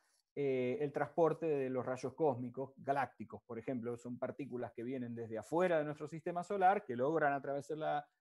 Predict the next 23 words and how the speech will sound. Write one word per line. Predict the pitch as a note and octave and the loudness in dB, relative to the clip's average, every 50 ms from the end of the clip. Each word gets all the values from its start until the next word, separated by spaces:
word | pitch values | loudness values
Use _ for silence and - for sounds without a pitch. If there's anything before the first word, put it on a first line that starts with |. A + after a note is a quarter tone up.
| _ _ _ _ _ _ - | _ _ _ _ _ _ -14
el, | C3+ C3 C3+ C3 | -10 -8 -6 -6
el, | - - C3 B2+ B2+ | -6 -6 -6 -6 -4
la | C3 C3 | -4 -6
heliosfera | C3 C#3 C#3+ C#3 - - F3+ F3 E3 D#3+ | -4 -2 -4 -4 -4 -2 0 2 2 2
exterior, | D#3+ - - - F3+ F#3+ A3+ A#3+ A#3 A3 G#3+ A3+ A#3+ B3 - - - - _ _ - | 0 -2 -4 -2 0 2 4 6 6 6 6 4 2 -2 -8 -14 -20 -20 _ _ -10
el | A#2+ | -8
medio | C3 C#3+ C#3+ C#3+ | -4 -4 -4 -4
interplanetario | C#3 C3 C3+ B2 - C3+ C3+ C#3 - E3 E3+ F3 | -4 -4 -6 -6 -6 -6 -6 -4 -4 -4 -2 -4
exterior, | E3+ - - G3+ G3 G#3+ G#3+ A3 A#3+ B3 | -6 -4 -2 -2 2 2 4 4 2 2
y | G#3 E3 D#3+ D#3 | 0 -4 -4 -6
que | - - C3 | -8 -10 -10
cuando | - C3+ C3 C3+ C3 C3 C3 | -6 -6 -6 -4 -4 -6 -4
quieren | - F3 F3 F3 E3+ | -2 -2 -2 -2 -4
llegar | D#3+ E3+ E3 E3 E3+ | -4 0 0 2 2
a | F#3+ | 2
la | G3 F#3+ | -2 -2
Tierra, | - F3 E3+ E3+ F3 F#3 G3 G3 - _ _ _ _ _ _ _ _ - | -2 -2 -2 0 2 2 0 0 -2 _ _ _ _ _ _ _ _ -2
eh, | D3 C#3+ C3+ C3 C3 B2+ - - | 0 0 2 2 0 -2 -4 -6
si | - - - D3 D3 C#3+ C3+ _ _ | -12 -6 -4 -2 -2 -2 -4 _ _
ocurre, | - C#3+ C3+ - - A3+ G#3+ F3+ D#3 C#3+ | -8 -8 -6 -2 2 4 4 4 4 2
por | B2+ C#3 C3+ | 0 0 -4
ejemplo, | C3+ - E3+ D#3+ C#3 B2+ C3+ B2+ B2+ | -4 -2 -4 -4 -4 -2 -2 0 0
una | A2 C3+ D3+ D3+ D3 D3 C#3+ C#3 - | 0 -2 -4 -2 0 0 2 0 0